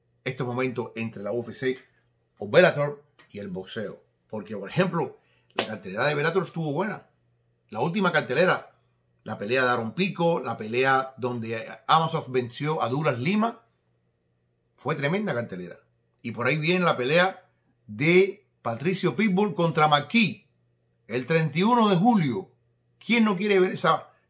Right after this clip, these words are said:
cartelera tremenda de Bellator entre dos de los mejores de las artes marciales, fuera de la U F C,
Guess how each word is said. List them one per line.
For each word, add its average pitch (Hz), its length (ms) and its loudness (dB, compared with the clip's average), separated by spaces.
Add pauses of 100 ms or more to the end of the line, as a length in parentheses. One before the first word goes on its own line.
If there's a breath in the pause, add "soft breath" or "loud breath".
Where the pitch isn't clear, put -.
cartelera 135 480 0
tremenda 143 680 0
de 120 160 -2
Bellator 127 560 0
entre 117 560 -8
dos 180 200 4
de 170 60 2
los 156 100 2
mejores 139 480 -2 (1300)
de 107 120 -4
las 113 120 -2
artes 139 220 -2
marciales, 151 440 0 (200)
fuera 202 360 4
de 175 60 6
la 165 80 6
U 160 120 0
F 160 60 -2
C, 147 320 -4